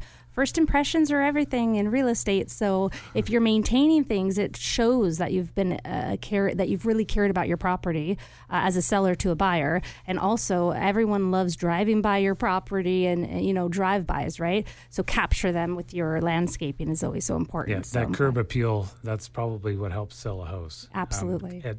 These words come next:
Speaker 2: it helps people step into the doorway, I'm
Speaker 1: People
Speaker 2: sure.
Speaker 1: do read books, or I'm sorry, uh, judge books by the cover, right?
Speaker 2: Yeah.
Speaker 1: So, like, they judge the house by the, by the drive-by, by the first impression, by seeing, you know,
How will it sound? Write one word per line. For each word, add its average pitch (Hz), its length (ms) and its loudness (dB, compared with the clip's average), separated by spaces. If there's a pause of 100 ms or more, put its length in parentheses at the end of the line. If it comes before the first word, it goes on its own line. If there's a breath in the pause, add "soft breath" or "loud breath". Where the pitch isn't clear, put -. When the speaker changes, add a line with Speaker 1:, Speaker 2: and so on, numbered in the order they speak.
(120)
Speaker 2:
it 110 160 -6
helps 117 280 -2
people 117 220 -4
step 104 320 -6
into 101 220 -6
the 95 100 -10
doorway, 90 440 -8
I'm 82 40 -12
Speaker 1:
People 269 280 2
Speaker 2:
sure. 208 60 0
Speaker 1:
do 247 200 2
read 233 260 2
books, - 460 -4
or 180 200 2
I'm 208 180 2
sorry, 190 300 0 (200 loud breath)
uh, 202 80 2
judge 214 260 6
books 226 220 2
by 196 140 4
the - 100 0
cover, 165 260 2
right? 208 260 2 (180 loud breath)
Speaker 2:
Yeah. 214 100 2
Speaker 1:
So, 220 120 6
like, 196 260 4
they 208 120 4
judge 214 300 2
the 196 160 2
house 180 320 0
by 180 180 0
the, 170 420 0
by 170 200 0
the 170 100 0
drive-by, 165 640 -2
by 165 180 0
the 165 100 -6
first - 360 -4
impression, 165 500 -2
by 170 140 -2
seeing, 170 500 -2
you 185 120 -4
know, 190 200 -6